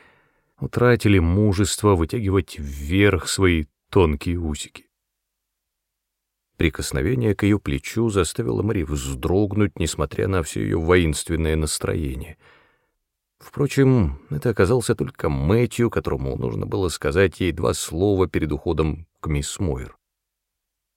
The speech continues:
"Я сегодня вернусь рано, Мэри", — сказал он. "Так что ты не беспокойся насчет...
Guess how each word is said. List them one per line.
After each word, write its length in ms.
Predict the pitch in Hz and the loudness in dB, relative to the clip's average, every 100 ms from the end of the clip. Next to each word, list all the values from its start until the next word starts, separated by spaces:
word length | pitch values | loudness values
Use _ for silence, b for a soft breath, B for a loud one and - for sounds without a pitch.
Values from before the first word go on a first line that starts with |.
| _ _ - | _ _ 2
"Я 220 | 110 95 | 4 4
сегодня 400 | - 95 92 90 | 4 2 4 4
вернусь 500 | 85 85 78 - - | 2 2 0 -2 0
рано, 280 | 107 87 64 | 0 2 -2
Мэри", — 340 | 62 - - b b | -6 -10 -14 b b
сказал 380 | - - 64 58 | -8 -4 -4 -6
он. 220 | 57 - - _ _ _ _ _ _ | -8 -12 -20 _ _ _ _ _ _
"Так 120 | 98 | -8
что 160 | - 80 | -6 -6
ты 440 | - 87 76 73 | -2 0 0 0
не 100 | 78 | 0
беспокойся 680 | 82 80 80 - 113 85 76 | 0 -2 -4 0 0 0 -2
насчет... 600 | 69 - - 71 - - | -6 -6 -4 -4 -6 -16